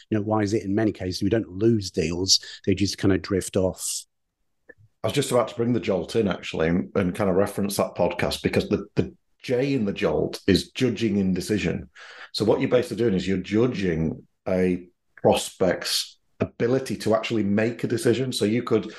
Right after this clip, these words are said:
Speaker 2: have the best solution that fits them. They've got a budget, they've got everything else. <clears throat> If they can't actually make a decision on that, it's proven now forty to sixty percent of deals end in indecision. So you can qualify all you want,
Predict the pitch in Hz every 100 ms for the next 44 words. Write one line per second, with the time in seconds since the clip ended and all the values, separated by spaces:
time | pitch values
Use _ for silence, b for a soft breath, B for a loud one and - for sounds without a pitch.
0 | B - 85 101 147 113 - 110 113 113
1 | 98 90 - - 135 - 117 113 107 -
2 | - - - 127 117 - - 90 107 113
3 | 98 82 B B B - 165 131 104 120
4 | - 135 135 135 123 113 123 120 - -
5 | 95 90 - 101 110 113 123 107 98 92
6 | 85 82 78 82 95 - B B B B
7 | _ - - - 135 147 127 95 104 -
8 | 120 - 127 - - - 113 110 101 90
9 | 98 - 104 101 113 156 160 - 92 73
10 | - b b b - 123 135 147 127 -
11 | 147 170 175 90 82 95 139 160 143 113
12 | 104 151 104 -